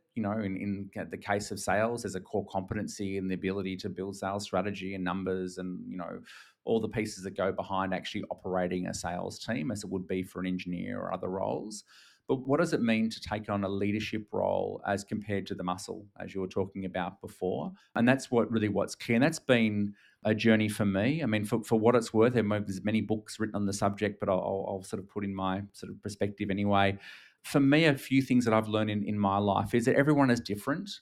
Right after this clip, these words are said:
Although I might be inspired by others, I had to reach a point of balance to think about what makes me, David Wakeman, authentic and genuine when I come to the role of, of being a leader,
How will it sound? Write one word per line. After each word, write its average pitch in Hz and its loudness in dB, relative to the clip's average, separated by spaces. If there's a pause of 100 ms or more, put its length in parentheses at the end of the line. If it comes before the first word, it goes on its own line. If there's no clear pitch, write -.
Although 139 6
I 139 6
might 117 2
be 107 -2
inspired 104 0
by 117 2
others, 175 -2 (420)
I 117 8
had 120 4
to 117 -2
reach 113 4
a 110 0
point 107 0
of 101 0
balance 104 0
to 104 -4
think 104 -6
about 98 0 (100)
what 110 4 (320)
makes 107 0
me, 104 0
David 104 2
Wakeman, 101 2
authentic 104 -4
and 98 -2
genuine 101 -4
when 101 -4
I 95 -4
come 95 -8
to 101 -10
the 98 -4
role 98 -2
of, 92 -12
of 90 -6
being 95 -4
a 92 -2
leader, 92 -2